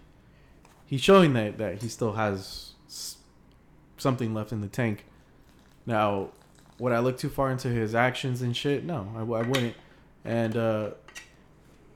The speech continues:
my problem is in that whole situation is, uh, is people's, m-, maybe he doesn't put it on himself, but people's perspective and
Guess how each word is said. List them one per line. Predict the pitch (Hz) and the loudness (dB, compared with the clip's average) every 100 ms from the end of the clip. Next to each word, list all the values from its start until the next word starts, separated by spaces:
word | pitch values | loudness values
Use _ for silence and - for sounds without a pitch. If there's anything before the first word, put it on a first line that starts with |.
| - | -8
my | 117 160 | 2 2
problem | 208 165 135 123 | 6 6 6 4
is | 123 120 | 2 2
in | 120 | 0
that | 117 | 0
whole | 123 | -2
situation | 120 123 123 117 120 120 | -2 -4 -2 -2 0 -2
is, | 110 107 107 | -4 -4 -4
uh, | 101 90 - - - - - - - - - - - - | -4 -4 -8 -16 -20 -20 -20 -20 -20 -20 -20 -20 -20 -14
is | 143 120 - - | -12 -12 -14 -8
people's, | 165 160 156 143 123 120 - - - - - | -6 0 4 4 4 -2 -16 -20 -20 -20 -8
m-, | 127 127 - - | -8 -8 -12 -12
maybe | 131 147 156 | -2 0 2
he | 151 | 2
doesn't | 151 135 101 - - | 2 2 -2 -10 -4
put | - 139 | 0 2
it | |
on | 127 127 | 2 2
himself, | 127 107 - 123 147 | 0 -4 -2 -2 -2
but | 127 117 - - | -4 -6 -8 -10
people's | 131 127 127 117 - - - - - - - - - - - - - - - - - - - - - | -8 -4 -4 -4 -10 -20 -20 -20 -20 -20 -20 -20 -20 -20 -20 -20 -20 -20 -20 -20 -20 -20 -20 -20 -10
perspective | 127 - - 120 - 117 107 | -10 -6 -2 -2 -2 -4 -2
and | 104 101 | -4 -6